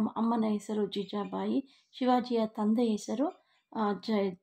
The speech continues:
ಶಹಾಜಿ. ಶಿವಾಜಿಯ ತಂದೆ ಬಿಜಾಪುರ್ ಆದಿಲ್ ಶಾಹರ ಆಸ್ಥಾನದಲ್ಲಿ ಸರದಾರನಾಗಿ ವರ್ಕ್, ಕೆಲಸವನ್ನ ಮಾಡ್ತಾ ಇರ್ತಾನೆ. ಜೀಜಾಬಾಯಿನೇ ಶಿವಾಜಿ ಕೋ, ಜೀಜಾಬಾಯಿಯು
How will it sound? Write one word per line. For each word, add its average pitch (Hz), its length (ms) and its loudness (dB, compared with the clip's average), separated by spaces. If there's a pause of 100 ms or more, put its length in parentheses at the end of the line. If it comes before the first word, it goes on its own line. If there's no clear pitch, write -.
(220)
ಶಹಾಜಿ. 220 920 -2
ಶಿವಾಜಿಯ 240 540 2
ತಂದೆ 240 920 0 (120)
ಬಿಜಾಪುರ್ 240 540 4 (100)
ಆದಿಲ್ 226 300 0
ಶಾಹರ 220 460 0
ಆಸ್ಥಾನದಲ್ಲಿ 214 920 -2 (240)
ಸರದಾರನಾಗಿ 233 960 4
ವರ್ಕ್, 208 600 -4
ಕೆಲಸವನ್ನ 220 480 -4 (500)
ಮಾಡ್ತಾ 220 340 0
ಇರ್ತಾನೆ. 214 600 -2 (320)
ಜೀಜಾಬಾಯಿನೇ 233 880 6
ಶಿವಾಜಿ 220 580 0
ಕೋ, 214 400 -2 (400)
ಜೀಜಾಬಾಯಿಯು 226 1040 2